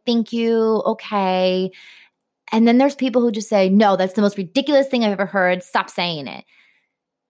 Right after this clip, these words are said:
We're gonna deal with it very differently. So it's good to have people to lean on. It's great to have people who give you positive vibes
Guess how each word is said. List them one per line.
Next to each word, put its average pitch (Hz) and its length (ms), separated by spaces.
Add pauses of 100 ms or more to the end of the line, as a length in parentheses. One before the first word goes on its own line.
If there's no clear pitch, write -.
(400)
We're 226 220
gonna 320 180
deal 269 200
with 277 160
it 202 100
very 214 240
differently. - 600 (240)
So - 440 (580)
it's - 180
good 202 680 (280)
to 233 80
have 214 300
people 214 480
to - 200
lean 208 380
on. 135 320
It's 285 180
great 285 640
to 226 60
have 220 300
people 214 460 (220)
who 214 520 (500)
give 240 180
you 226 220 (420)
positive 233 540
vibes 196 500